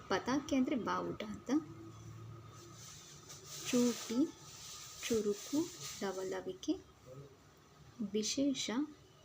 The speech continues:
ಪ್ರತ್ಯೇಕ, ವಿಶಿಷ್ಟ. ಗಗನಚುಂಬಿ ಅಂದರೆ ಆಕಾಶವನ್ನು ಮುಟ್ಟುವಂತಹ, ಮುಟ್ಟುವಂತಹದು.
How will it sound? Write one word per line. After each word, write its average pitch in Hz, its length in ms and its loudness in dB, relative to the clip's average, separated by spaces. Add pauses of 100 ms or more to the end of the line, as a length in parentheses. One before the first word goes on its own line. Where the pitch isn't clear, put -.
(340)
ಪ್ರತ್ಯೇಕ, 196 680 -2 (580)
ವಿಶಿಷ್ಟ. 196 540 0 (1400)
ಗಗನಚುಂಬಿ 208 960 4 (580)
ಅಂದರೆ 220 240 -2 (240)
ಆಕಾಶವನ್ನು 247 880 2
ಮುಟ್ಟುವಂತಹ, 180 760 0 (1200)
ಮುಟ್ಟುವಂತಹದು. 180 880 0